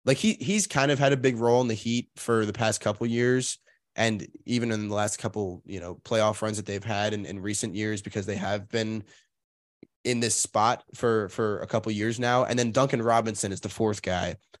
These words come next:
Those four guys, uh, over this series per game, they average a combined sixty-one point three points, which,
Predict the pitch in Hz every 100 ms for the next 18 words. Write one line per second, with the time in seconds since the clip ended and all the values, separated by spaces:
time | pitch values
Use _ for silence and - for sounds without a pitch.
0 | _ _ _ 110 170 196 - 147 147 120
1 | 113 131 151 151 - 107 107 95 - 127
2 | 127 123 - 107 113 127 139 139 - _
3 | _ _ _ _ _ _ _ - 147 135
4 | 117 131 139 120 123 117 123 127 120 127
5 | 110 113 117 104 - 135 - 117 110 110
6 | 107 104 - 110 98 110 92 107 90 135
7 | 131 -